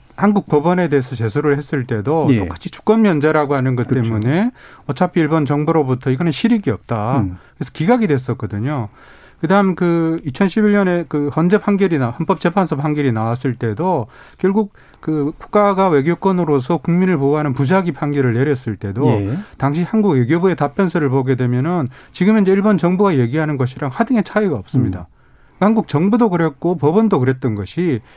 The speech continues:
Speaker 1: 이천십 년대로 넘어와가지고 지금 현재는 완전히 바뀌었다는 거거든요.
Speaker 2: 음, 음.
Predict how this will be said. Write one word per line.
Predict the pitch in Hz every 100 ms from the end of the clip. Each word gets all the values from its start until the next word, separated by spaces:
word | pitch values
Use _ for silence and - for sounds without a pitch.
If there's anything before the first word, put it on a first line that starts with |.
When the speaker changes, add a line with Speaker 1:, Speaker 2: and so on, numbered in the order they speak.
| - -
Speaker 1:
이천십 | 127 208 190 220
년대로 | 214 220 196 170
넘어와가지고 | 127 135 170 123 110 131 127 135 127
지금 | 135 160 156
현재는 | 123 135 151
완전히 | 95 113 214
바뀌었다는 | 151 110 202 190 151 123 107
거거든요. | 98 92 120 156 110
Speaker 2:
음, |
음. | 101